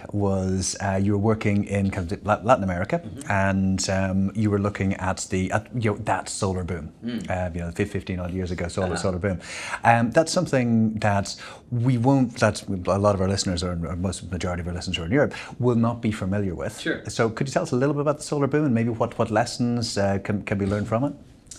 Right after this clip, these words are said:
Speaker 2: Well, um, you mean specifically how Latin America became the fastest growing solar market in the world,
Speaker 1: Yeah.
Speaker 2: um, circa two thousand twelve to two thousand fourteen.
Speaker 1: Mm-hmm.
Speaker 2: Uh,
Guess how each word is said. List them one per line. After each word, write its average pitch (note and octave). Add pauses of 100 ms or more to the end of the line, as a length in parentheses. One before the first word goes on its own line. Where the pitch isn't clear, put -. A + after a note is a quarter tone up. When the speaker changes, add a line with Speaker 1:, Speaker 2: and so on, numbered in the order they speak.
(1200)
Speaker 2:
Well, B2
um, G2+
you A#2+
mean A#2+
specifically G#2
how G2
Latin F#2
America F#2+
became F2+
the F2+
fastest F2+
growing F2+
solar F#2+
market F2+
in F#2
the F#2+
world, G#2+ (180)
Speaker 1:
Yeah. F2+
Speaker 2:
um, F2+
circa G#2
two -
thousand F2 (580)
twelve F#2 (220)
to -
two F#2+
thousand F2+ (360)
fourteen. C3
Speaker 1:
Mm-hmm. - (340)
Speaker 2:
Uh, F2+